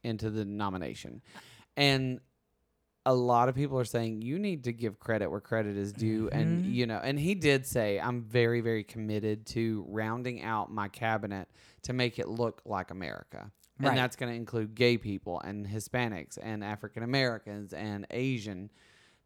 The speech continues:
Speaker 1: uh, people. And, you know, it's gonna have everybody.
Speaker 2: And I'm sure
Speaker 1: And
Speaker 2: he's,
Speaker 1: he's, he sa-, he also said, uh, disabled people.
Speaker 2: Right.
Speaker 1: And Tammy Duckworth is on the, the, um,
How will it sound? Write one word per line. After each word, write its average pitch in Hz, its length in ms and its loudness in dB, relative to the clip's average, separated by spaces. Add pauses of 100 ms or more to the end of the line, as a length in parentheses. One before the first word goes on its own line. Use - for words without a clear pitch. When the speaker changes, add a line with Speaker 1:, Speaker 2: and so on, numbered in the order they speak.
(160)
Speaker 1:
uh, 107 340 4
people. 104 540 -4
And, 104 380 -4
you 104 120 -4
know, 98 280 -6 (300)
it's 135 100 -2
gonna 226 220 8
have 196 160 6
everybody. 107 540 2 (340)
Speaker 2:
And 160 120 4
I'm 175 140 4
sure 180 220 4
Speaker 1:
And 180 160 4
Speaker 2:
he's, 165 240 -4 (100)
Speaker 1:
he's, 151 480 2 (160)
he 160 160 2
sa-, 143 160 2
he 160 140 4
also 165 280 6
said, 151 440 4
uh, 135 220 6
disabled 143 440 4
people. 113 440 -4
Speaker 2:
Right. 170 140 0
Speaker 1:
And 120 240 4
Tammy 117 280 4
Duckworth 143 420 4
is 120 140 -4
on 123 400 0 (160)
the, 120 680 4 (640)
the, 117 520 2
um, 107 500 2